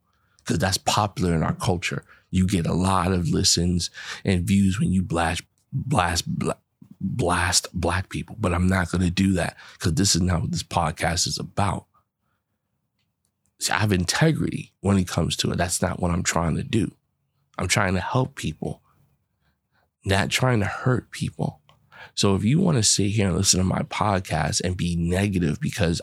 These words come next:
I don't agree with a black man, I never hated on him. I never said, "I wished him dead." I never know.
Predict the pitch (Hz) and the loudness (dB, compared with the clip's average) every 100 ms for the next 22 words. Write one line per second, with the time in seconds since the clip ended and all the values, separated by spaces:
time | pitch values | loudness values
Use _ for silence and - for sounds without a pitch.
0 | 87 85 101 95 87 - 92 95 - - | -2 0 0 0 0 0 2 2 0 -4
1 | - - 85 202 - - - - _ _ | -2 -2 0 -2 -6 -6 -6 -12 _ _
2 | _ _ - 90 104 117 98 92 92 92 | _ _ -4 0 2 2 2 0 0 2
3 | 85 87 98 123 - _ _ - - 92 | 2 2 2 0 -4 _ _ -6 -4 0
4 | 98 104 104 - 92 87 87 95 - 78 | 2 2 2 2 0 0 0 0 0 -2
5 | 76 - 82 87 80 113 117 98 170 | -2 -4 -2 0 2 2 2 2 2